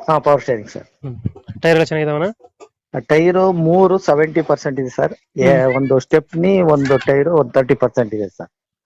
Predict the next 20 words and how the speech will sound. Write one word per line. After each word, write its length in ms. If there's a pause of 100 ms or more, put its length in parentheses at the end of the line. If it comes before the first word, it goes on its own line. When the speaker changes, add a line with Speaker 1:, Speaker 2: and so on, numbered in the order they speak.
(140)
Speaker 2:
ಹ್ಮ್, 200
ಹ್ಮ್, 100
ಹ್ಮ್. 100 (520)
Speaker 1:
ಹ್ಮ್. 340
Speaker 2:
ಇದು 120
ಮ್ಯೂಸಿಕ್ 300
ಪ್ಲೇಯರ್ 200
ಈ 60
ತರ 120
ಏನಾದ್ರು 160
ಹಾಕ್ಸಿದ್ರ 280
ಒಳಗಡೆ? 220 (680)
Speaker 1:
ಹಾ, 140
ಇದೆ 240
ಸರ್, 180
ಮ್ಯೂಸಿಕ್ 320
ಪ್ಲೇಯರ್. 200 (260)
Speaker 2:
ಮ್ಯೂಸಿಕ್ 260
ಪ್ಲೇಯರ್ 180
ಇದೆಯಾ? 220